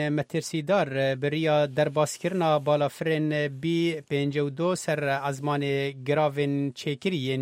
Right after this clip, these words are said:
چینێ دەمەکێ بەرێ vê mehê li derya başûrê welêt. Wezareta Berevaniya Çînê de daxuyaniyekê de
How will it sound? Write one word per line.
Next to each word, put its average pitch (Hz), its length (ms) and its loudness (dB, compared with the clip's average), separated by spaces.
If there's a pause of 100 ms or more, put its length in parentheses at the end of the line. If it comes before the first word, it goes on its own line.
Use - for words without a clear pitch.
چینێ 147 300 -2 (120)
دەمەکێ 147 360 -2 (100)
بەرێ 143 260 0
vê 135 160 -2
mehê 139 260 -2 (180)
li 135 180 -4
derya 131 320 0 (120)
başûrê 127 480 -4
welêt. 139 300 -4 (640)
Wezareta 202 500 8 (140)
Berevaniya 151 600 2
Çînê 185 280 0
de 208 160 0
daxuyaniyekê 185 720 0
de 143 80 2